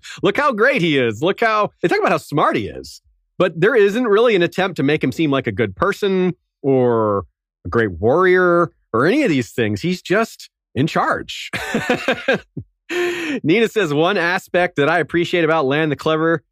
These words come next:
is how Yandel introduces the more fantastical explanations while also noting the more likely practical explanation. That Lan was a household retainer who married into the Casterlys and passed on the name.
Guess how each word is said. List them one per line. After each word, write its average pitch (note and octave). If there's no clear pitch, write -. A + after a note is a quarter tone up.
is B2
how D#3
Yandel F#3
introduces D#3
the B2
more C#3
fantastical B2+
explanations C3
while A#2+
also F#3+
noting E4
the D4+
more D#4
likely C4+
practical F3+
explanation. G#2+
That C4
Lan F#4+
was B3+
a G#3+
household G#3+
retainer F3+
who D3+
married D3+
into C3
the C3
Casterlys C3+
and A2+
passed C3+
on C3
the A#2+
name. G#2+